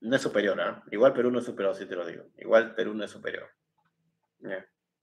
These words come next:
No recuerdo ningún partido que Romina haya ganado una colombiana. No recuerdo ningún partido, particularmente. Sí, Luciana Pérez, ¿no? Pero Romina no recuerdo. Ojalá, ojalá. O sea, va a ser las,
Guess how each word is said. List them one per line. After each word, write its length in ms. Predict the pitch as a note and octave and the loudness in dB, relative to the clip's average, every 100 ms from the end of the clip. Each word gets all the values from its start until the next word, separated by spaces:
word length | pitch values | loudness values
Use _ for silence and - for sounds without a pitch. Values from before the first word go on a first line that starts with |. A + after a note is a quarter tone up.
| _ _ _ - | _ _ _ -4
No 300 | A#2 D#3 F#3 | 6 12 12
recuerdo 340 | E3 F3+ F3 | 12 12 10
ningún 320 | C#3 C#3 E3+ | 8 0 6
partido 560 | - B2 - F#3 F#3 F3+ | 6 6 4 6 6 6
que 100 | B2+ | 2
Romina 300 | A#2 D3 C#3+ | 2 4 6
haya 160 | C3+ | 6
ganado 120 | C3 C3+ | 4 0
una 200 | C3+ - | -2 0
colombiana. 680 | G#2 G2 G2+ F#2 E2 - _ _ _ _ | 0 0 -4 -4 -6 -18 _ _ _ _
No 200 | A2+ B2 | -4 0
recuerdo 260 | A#2 A#2 | 0 0
ningún 200 | G#2+ G2 | -2 -6
partido, 360 | G2+ - - - _ _ _ _ _ _ | -8 -8 -12 -16 _ _ _ _ _ _
particularmente. 720 | - - F#2+ - - - _ _ _ _ _ _ _ _ _ _ _ _ _ _ | -10 -8 -10 -10 -12 -16 _ _ _ _ _ _ _ _ _ _ _ _ _ _
Sí, 420 | - - C3 C3+ | -14 -4 0 2
Luciana 340 | G#2+ - G2+ | 0 -2 -4
Pérez, 420 | G2+ F#2 - - - | -2 -6 -6 -20 -18
¿no? 240 | G#2 - - | -16 -16 -10
Pero 120 | G2+ | -8
Romina 420 | G2 G#2 G2 G2+ | -6 -6 -8 -10
no 180 | - F#2 | -10 -8
recuerdo. 340 | F#2+ - - - _ _ _ _ _ | -8 -12 -18 -18 _ _ _ _ _
Ojalá, 400 | - E2 E2+ - | -4 -4 -4 -14
ojalá. 240 | - - - _ _ _ _ _ _ _ _ _ _ _ _ _ _ _ _ _ | -16 -16 -20 _ _ _ _ _ _ _ _ _ _ _ _ _ _ _ _ _
O 60 | - | 8
sea, 420 | C#3 - - - - | 10 10 6 -10 -10
va 240 | B2+ D3+ | 6 10
a 40 | |
ser 140 | E3+ G3 | 12 12
las, 220 | D3+ - | 10 8